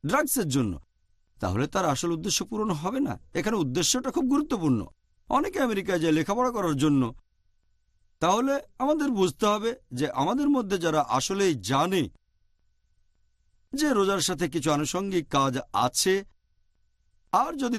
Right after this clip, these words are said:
তারা রোজা রাখার এই উদ্দেশ্যগুলো জানে, ইনশাআল্লাহ তারা সব উদ্দেশ্য অর্জন করতে পারবে। যদি না পারে, এ ব্যাপারে আমাদের নবী মুহাম্মদ সাল্লাল্লাহু আলাইহি ওয়াসাল্লাম বলেছেন,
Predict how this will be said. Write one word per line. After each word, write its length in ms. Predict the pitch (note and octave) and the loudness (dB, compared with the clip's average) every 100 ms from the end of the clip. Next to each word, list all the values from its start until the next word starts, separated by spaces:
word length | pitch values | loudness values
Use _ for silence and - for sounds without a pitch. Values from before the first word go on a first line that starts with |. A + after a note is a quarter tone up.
| - | 0
তারা 160 | F3 D#3+ | 0 2
রোজা 280 | D3+ D3 D#3+ | 2 2 0
রাখার 420 | D#3+ - D#3+ D3+ B2 _ B2+ | 0 0 0 0 -4 _ 0
এই 80 | C#3 | 0
উদ্দেশ্যগুলো 600 | D3 A3 - G#3 E3 D3+ A#2 | 2 0 0 0 2 2 2
জানে, 260 | D3 E3+ G3 - _ _ _ - | 2 2 -2 -6 _ _ _ -2
ইনশাআল্লাহ 680 | F3+ - B3+ D4 C#4 E3+ - - _ _ _ _ _ _ - | 0 2 2 2 0 -2 -2 -10 _ _ _ _ _ _ -2
তারা 180 | D4+ D4 G3 | 0 2 0
সব 200 | F#3 G3 F#3+ - | 2 2 2 -2
উদ্দেশ্য 260 | C#3+ C3+ D3 C3+ | -2 0 0 0
অর্জন 180 | B2 A#2+ | 0 -2
করতে 200 | G#2+ A#2 | -4 -10
পারবে। 200 | G2 E2+ D#2 - D#3 | -8 -8 -10 -2 0
যদি 160 | A#3+ C#4 | 2 0
না 60 | - | -2
পারে, 140 | F4+ C5 - _ _ _ _ _ - | -4 -8 -10 _ _ _ _ _ -2
এ 60 | - | 0
ব্যাপারে 320 | B3+ G3+ F#3+ D#3 - _ - - | 0 0 0 -2 -6 _ -8 -2
আমাদের 220 | C4 B3+ G3+ | 0 2 2
নবী 140 | F3 | 0
মুহাম্মদ 280 | D#3+ D3+ D3+ | 2 2 0
সাল্লাল্লাহু 200 | C3 C#3 | -2 -2
আলাইহি 120 | C3 | -2
ওয়াসাল্লাম 260 | C#3 B2+ A#2+ | 0 0 2
বলেছেন, 380 | B2+ B2+ - C3+ | 2 2 2 0